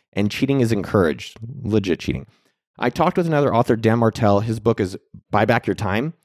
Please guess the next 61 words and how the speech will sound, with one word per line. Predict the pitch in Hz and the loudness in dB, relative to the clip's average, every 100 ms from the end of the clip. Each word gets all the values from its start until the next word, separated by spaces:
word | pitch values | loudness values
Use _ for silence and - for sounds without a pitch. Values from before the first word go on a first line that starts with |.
| _ | _
And | 117 | -2
I | 117 | 0
asked | 160 202 - | 2 0 0
Dan | 139 | 2
Martell, | 127 - 120 110 110 - _ _ - | 2 2 4 4 2 -4 _ _ 2
"Hey, | 156 156 - _ - | 4 4 0 _ -4
any | 139 | -2
feedback | 139 147 143 139 | 0 0 2 2
about | 139 135 | 2 2
the | 123 | 2
book? | 131 139 131 - - | 4 4 2 -4 0
How | 127 | 2
was | 139 | 4
your | 139 | 2
book | 127 131 | 0 -2
experience? | 131 - 131 127 123 | -4 -2 0 0 0
How | 117 | 2
was | 117 | 2
your | |
publisher?" | 113 123 123 - 104 98 _ _ _ 120 | 2 4 4 4 2 0 _ _ _ -2
And | 127 | 2
what | 131 | 2
he | 139 123 | 2 0
said, | 175 170 | 0 2
which | 139 120 | 2 0
was | 98 | -2
so | - 135 202 | 2 4 4
fascinating, | 160 151 - 113 95 95 92 - | 2 0 -2 0 2 2 0 0
and | 101 | -2
it | - | -2
changed | - 135 143 - | 0 0 2 0
the | |
book | 110 117 - - _ - | 2 2 0 -10 _ -2
instantly, | 170 - 117 92 92 - _ _ 120 | -2 0 0 2 -2 -8 _ _ -4
is | |
he | 131 | 0
said, | 143 143 | 2 4
"Hey, | 127 | 2
put | - 160 | 0 0
your | 180 190 | 0 0
book | 131 147 - - | 4 2 0 -16
further | - - 139 135 | -14 -2 2 4
away | 117 107 | 4 2
from | - 92 | 0 -4
me. | 73 87 - | -6 -6 0
Put | 139 | 4
it | |
on | 147 | 4
your | 120 | 4
back | 104 98 | 2 0
shelf," | - 95 - | 0 0 2
which | 104 110 | 0 0
is | 101 104 101 | 0 0 0
how | 113 135 | 4 4
a | |
lot | 95 110 | 4 2
of | |
times | 110 110 | 0 -2
you | 101 | -2
see | - | -2
books. | 127 196 - - | 2 2 2 -4